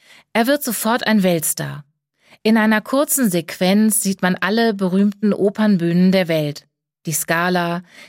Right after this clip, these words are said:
die Metropolitan Opera, La Fenice, Covent Garden. Und von irgendwo wird immer eine Dusche angerollt, in der sich der Bestattungsunternehmer schrubbt und einseift, während er mit seinem Gesang die Massen begeistert.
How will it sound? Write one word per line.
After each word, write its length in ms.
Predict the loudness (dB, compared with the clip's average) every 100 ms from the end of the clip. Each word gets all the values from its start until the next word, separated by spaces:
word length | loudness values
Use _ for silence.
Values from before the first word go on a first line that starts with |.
| -6
die 80 | 0
Metropolitan 760 | 0 0 -2 0 0 0 0 0
Opera, 500 | -2 -4 -6 -4 -4
La 160 | -4 -2
Fenice, 720 | 2 4 4 0 -2 -2 -2
Covent 360 | -6 -2 -2 0
Garden. 500 | 0 0 0 0 -2 _ _ _ _
Und 100 | -4
von 160 | -2 0
irgendwo 800 | 2 2 0 -2 0 2 2 2
wird 200 | 0 -2
immer 320 | 0 2 2
eine 240 | 0 -2 -2
Dusche 340 | -2 -2 0
angerollt, 760 | 2 2 2 0 0 0 -2 -8 _ _
in 160 | 0 2
der 200 | 2 0
sich 160 | -2
der 120 | -2 -2
Bestattungsunternehmer 1200 | -2 -2 -2 0 -2 0 0 2 2 2 0 -2
schrubbt 400 | -4 -6 -6 -8
und 180 | -6
einseift, 680 | -2 0 2 2 0 -2 -10 _ _ _ _ -2
während 300 | 0 0 0
er 120 | 0
mit 140 | 0
seinem 300 | 0 0 0
Gesang 480 | -2 -2 0 2 2
die 100 | 2
Massen 380 | 0 -2 -2 -4
begeistert. 640 | -4 -4 -4 -6 -10 -14